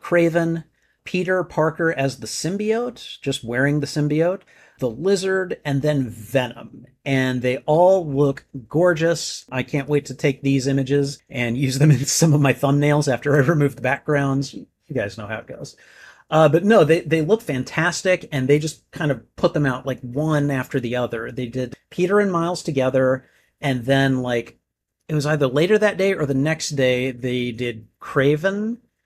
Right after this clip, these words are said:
and then Symbiote Peter, and then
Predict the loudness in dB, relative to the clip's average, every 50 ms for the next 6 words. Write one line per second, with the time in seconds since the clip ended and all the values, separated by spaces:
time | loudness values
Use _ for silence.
0 | _ _ _ _ _ _ -4 -2 -2 -2 0 0 0 2 2 2 0 -2 -4 -6
1 | -4 -2 -2 0 0 2 2 2 2 2 0 -4 -6 -4 -2 -2 -2 -2 -4 -4
2 | -10 _ _ _ _ _ _ _ _ _ _ _ -4 -2 -2 -2 -2 0 0 2
3 | 4 4 4 4 2 0 0